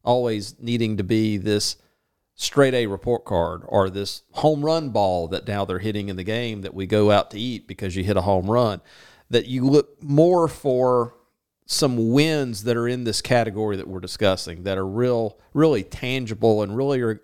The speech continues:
are a part of who they are, and in order to celebrate them. And then I think, you know, 'cause look, w-,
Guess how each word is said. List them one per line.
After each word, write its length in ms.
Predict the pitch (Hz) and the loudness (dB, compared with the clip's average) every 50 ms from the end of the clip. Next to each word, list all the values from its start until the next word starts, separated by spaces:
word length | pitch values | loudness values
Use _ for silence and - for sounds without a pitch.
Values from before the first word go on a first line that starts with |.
| - | 0
are 200 | 104 101 101 98 | 2 4 4 2
a 40 | 98 | 0
part 320 | - - - 139 123 113 | -4 -2 0 0 2 2
of 120 | 101 90 - | 0 -2 -4
who 180 | - - 131 123 | -6 -6 -6 -6
they 380 | 107 95 92 113 123 160 202 | -4 0 2 2 4 4 2
are, 400 | 165 92 82 80 80 80 87 - _ _ _ _ _ _ _ _ _ _ _ _ _ _ _ - | 0 0 -2 -2 -4 -6 -8 -12 _ _ _ _ _ _ _ _ _ _ _ _ _ _ _ -2
and 220 | 127 123 120 117 | 0 2 4 4
in 100 | 117 117 | 4 4
order 280 | 123 123 123 117 120 110 | 4 4 4 2 0 -2
to 80 | 110 | -2
celebrate 800 | 101 - - - - 139 135 127 120 107 92 107 98 92 95 - | -4 -4 -4 -2 0 0 2 2 0 0 0 0 0 0 -2 -4
them. 180 | - 104 95 101 | -6 -6 -6 -6
And 140 | 107 113 127 | -6 -4 -4
then 140 | 143 147 | -4 -2
I 100 | 156 170 | -2 -2
think, 400 | 175 - - 180 170 165 - - _ _ _ _ _ _ _ _ _ | -4 -4 -6 -6 -6 -8 -10 -14 _ _ _ _ _ _ _ _ _
you 100 | - 196 | 2 4
know, 140 | 156 143 151 | 4 4 4
'cause 280 | - 180 160 - - - _ _ _ | 2 -2 -4 -4 -6 -12 _ _ _
look, 220 | - 208 196 147 | 4 4 4 4
w-, 420 | - - 160 165 107 151 156 - | 0 -2 -4 -4 -4 -6 -8 -10